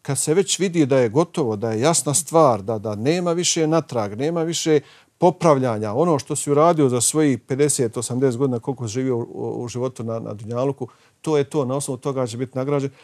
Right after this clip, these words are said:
Oni će i tada pokušati nekim lukavstvom se poslužiti. Evo, jedno od tih lukavstava je ovo, da će tražiti od vjernika da se okrenu, da pogledaju u njih, dakle da onda tim se svjetlom njihovim okoriste i da oni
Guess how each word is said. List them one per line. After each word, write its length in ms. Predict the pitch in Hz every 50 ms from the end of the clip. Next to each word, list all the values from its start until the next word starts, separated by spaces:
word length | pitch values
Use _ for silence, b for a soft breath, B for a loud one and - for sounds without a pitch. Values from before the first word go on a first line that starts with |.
| b b
Oni 180 | - 156 180 165
će 160 | - - 156
i 100 | 147 147
tada 380 | - 180 202 180 202 185 151 143
pokušati 560 | - 165 156 151 - - 151 143 139 - 135
nekim 320 | 139 143 - - 131 127
lukavstvom 640 | 123 113 - - 127 123 127 120 - - 127 120 107
se 220 | - - 120 107 b b b b b _
poslužiti. 680 | - 120 107 - - 113 110 104 101 95 - - - _ _
Evo, 200 | - 127 107 92 - _ _ _ _
jedno 240 | - 120 127 123 123
od 100 | 113 104
tih 160 | - 117 113
lukavstava 680 | 107 104 - - 131 127 - - - 117 113 110 107 101
je 80 | 110
ovo, 240 | 143 160 160 147 135 b b b b b b b _
da 80 | 123 117
će 140 | - 123
tražiti 420 | 110 - 123 127 139 143 139 - 131
od 100 | 110 107
vjernika 460 | 135 143 131 127 127 - - 123 117
da 140 | 107 117 107
se 260 | - - 127 120 113 b b b b b
okrenu, 560 | - 143 156 - - - 165 135 123 117 113
da 120 | 104 117 113
pogledaju 600 | - - 139 139 131 147 135 120 127 120 117 117
u 100 | 131 151
njih, 280 | 165 165 165 147 - - _
dakle 280 | - 127 117 - 135 120
da 120 | 113 131
onda 180 | 131 127 120 120 - _ _ _ _ _
tim 160 | - 131 117
se 120 | - - 113
svjetlom 400 | - - 139 135 - 120 117 127
njihovim 240 | 131 123 113 107
okoriste 540 | 107 101 - - 143 151 151 143 - - 156
i 40 | 151
da 120 | 143 143
oni 200 | 139 147 147 131